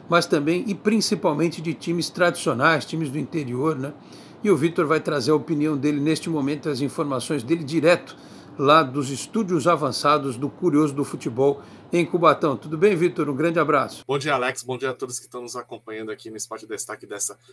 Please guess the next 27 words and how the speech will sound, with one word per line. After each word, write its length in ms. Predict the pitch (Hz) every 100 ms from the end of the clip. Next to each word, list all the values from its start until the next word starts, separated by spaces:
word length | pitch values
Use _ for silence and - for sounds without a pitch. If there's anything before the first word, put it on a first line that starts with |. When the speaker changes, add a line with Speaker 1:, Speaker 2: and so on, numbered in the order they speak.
| _
Speaker 2:
segunda-feira, 880 | - 196 180 190 165 - 147 147 139
dia 220 | 123 113
dezoito 560 | 120 160 135 139 127 170
de 120 | 185
maio. 380 | 180 175 202 196 _ _ _
E 40 | 403
eu 100 | 190
venho 240 | 135 170 _
com 320 | 147 127 107 _ _ _ _ 127
novidades 520 | 127 135 113 120 -
aí 100 | 214
do 140 | 123
mundo 200 | 120 120
do 120 | 120 120
futebol, 680 | - 123 127 104 104 113
né? 140 | 113 113 _ _ _
A 80 | 120
primeira 640 | - 135 131 127 151 170 - _ _ _ _
é 600 | - - 98 98 98 98
que 240 | - 143 156
ontem, 480 | 143 147 - 151 151 - - _ _
no 80 | 120
domingo, 480 | 117 110 117 127 113
né, 160 | 101 98
dia, 380 | 107 107 95 - _ _ _ _
dia 160 | 110 117
dezessete 760 | - - - - 123 143 -